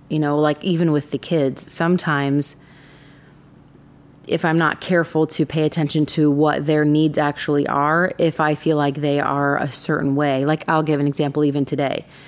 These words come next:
Um, we were at a birthday party and, um, Natalie seemed,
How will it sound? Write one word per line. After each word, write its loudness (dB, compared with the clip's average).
Um, 0
we 4
were 4
at 0
a 0
birthday 0
party 0
and, 0
um, -2
Natalie 2
seemed, 0